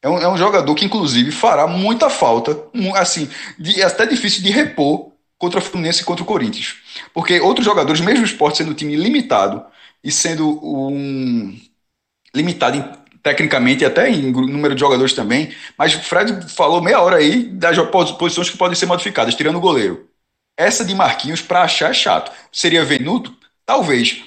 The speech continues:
mas Venuto não entrega a recomposição que Marquinhos entrega. E isso você precisa. Nesse time do Sport, não vo-, o Sport não pode se dar o luxo de ter um jogador que não entregue isso. Então, é, vai, vai, é um jogador que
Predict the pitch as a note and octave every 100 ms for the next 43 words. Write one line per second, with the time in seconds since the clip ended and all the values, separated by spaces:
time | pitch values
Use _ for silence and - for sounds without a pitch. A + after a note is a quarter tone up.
0 | - D#3 D3+ F3 F3+ A3 A#3 - D3 C3+
1 | C#3 - - C3+ C#3 B2 A2 C#3 D3+ D3+
2 | D3+ - C3+ C#3+ D3+ - B2 A#2 F2 C2
3 | - _ _ E3 D3+ D#3+ G3 G3 - C#4
4 | B2+ A2+ G#2+ - - - C#3+ G3+ B3 -
5 | F3 E3+ - E3 F#3 F3 E3+ - E3 F3
6 | F3+ E3 - D#3+ D#3 C#3+ D3+ C#3 D#3+ E3
7 | D3+ D3+ E3+ D3 A#2+ C3+ A#2 - - _
8 | _ _ _ _ _ _ _ - A#2+ C#3+
9 | D#3 D#3 - - A#2 B2 B2 C3+ B2 C#3
10 | D#3 D3 D3 -